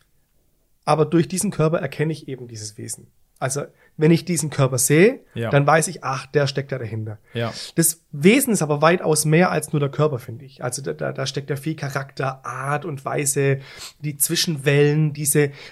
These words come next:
Speaker 1: es muss jemand nicht anwesend sein und du spürst, dass die Person trotzdem irgendwie da ist.
Speaker 2: Ja,
Speaker 1: So,
Speaker 2: ich, ja, ja,
Speaker 1: also,
Speaker 2: ich weiß, was du meinst.
Speaker 1: aber das ist für mich nichts Spirituelles, sondern das ist eben eine Wesensdasein.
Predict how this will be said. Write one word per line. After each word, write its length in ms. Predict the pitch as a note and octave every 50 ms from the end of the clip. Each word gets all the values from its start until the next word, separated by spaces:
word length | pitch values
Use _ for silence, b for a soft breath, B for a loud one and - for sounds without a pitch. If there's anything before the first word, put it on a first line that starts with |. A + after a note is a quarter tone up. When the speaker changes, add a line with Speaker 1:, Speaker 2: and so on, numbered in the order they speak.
| B B
Speaker 1:
es 160 | D3 - -
muss 180 | E3+ F3 F3 -
jemand 280 | F3+ F3 - B2 G3
nicht 260 | F3 F#3 F3 - -
anwesend 500 | D#3 D#3+ F#3+ F#3+ F3 E3 E3 - E3+ D3+
sein 240 | - - C#3+ D3 D3+
und 80 | D3 C#3+
du 60 | D3
spürst, 420 | C#3 - - - D#3+ E3+ E3 -
dass 120 | - C3+ -
die 80 | - C#3
Person 420 | - - C3+ - - D3+ D3+ D3+
trotzdem 520 | D3 D3+ D3+ - - - D#3+ D#3 E3+ F#3 -
irgendwie 460 | - D3 E3 F3 E3+ D3 - - C#3+ C#3
da 340 | - C3 B2+ C#3 D3 D#3
ist. 680 | D3+ - - C3+ A#2+ - - - - - - - - _ _ -
Speaker 2:
Ja, 220 | C3+ D#3 E3+ F3+
Speaker 1:
So, 300 | F3+ E3+ D3+ C#3+ C3+ C3
Speaker 2:
ich, 60 | B2+ B2+
ja, 140 | C#3 D3+
ja, 40 | D#3+ D#3
Speaker 1:
also, 120 | D3+ E3+
Speaker 2:
ich 60 | B2
weiß, 160 | C#3+ D3+ C#3+
was 80 | D3 B2+
du 80 | - B2+
meinst. 180 | B2+ B2+ A#2+
Speaker 1:
aber 140 | - - F3+
das 160 | F#3+ F3+ F3
ist 120 | G#3 - -
für 80 | -
mich 200 | F3+ F#3 F#3 -
nichts 380 | F3+ E3 - - - - - - b b
Spirituelles, 1000 | b - - - F#3 F3 F3+ F3 - - E3 - - D3+ D#3+ G#3 B3+ C#4+ - - -
sondern 160 | F3+ E3 E3
das 100 | D#3+ D#3
ist 120 | E3+ D#3+ - -
eben 200 | E3 E3 F3 F3
eine 180 | E3+ E3 D3+ C#3+
Wesensdasein. 2000 | C#3 C#3+ C#3+ C#3 C3+ - C3 A#2 - - - - - - - _ _ _ _ _ _ _ _ - _ - B2+ A#2+ A#2 A2+ - - A2+ A2 G#2+ G#2 G2+ G#2 G2+